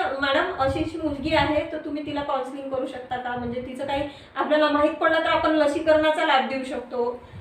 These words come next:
ह्या गोष्टी करू शकतो." मग नंतर मी तिला खूप काउन्सिलिंग केलं, तेव्हा मला माहीत पडलं की ती मुलगी जवळजवळ पाच महिन्याची प्रेग्नंट आहे आणि पाच महिन्याची प्रेग्नंट असल्यावर ॲबॉर्शन वगैरे काही होणं शक्य नाही. मी तिला विचारलं की कोण मुलगा आहे, काय आहे, तर ती मुलगी ते पण सांगत नव्हती.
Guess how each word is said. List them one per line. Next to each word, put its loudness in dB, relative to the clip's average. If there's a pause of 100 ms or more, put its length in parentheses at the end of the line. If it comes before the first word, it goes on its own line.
ह्या 2
गोष्टी 0
करू 2
शकतो." -10
मग -2
नंतर 0
मी 0
तिला 4
खूप 0
काउन्सिलिंग 0
केलं, 0 (1300)
तेव्हा 4
मला 2
माहीत 2
पडलं 0
की -4
ती 0
मुलगी -2
जवळजवळ 6
पाच 2
महिन्याची 0
प्रेग्नंट -4
आहे -14 (720)
आणि 0
पाच 2
महिन्याची 0
प्रेग्नंट -2
असल्यावर -2
ॲबॉर्शन 0
वगैरे 2
काही -2
होणं -2
शक्य -6
नाही. -6 (400)
मी 0
तिला 4
विचारलं 2
की 0
कोण 0
मुलगा 0
आहे, -2
काय 0
आहे, -2
तर -4
ती -6
मुलगी -2
ते -2
पण 0
सांगत -2
नव्हती. -4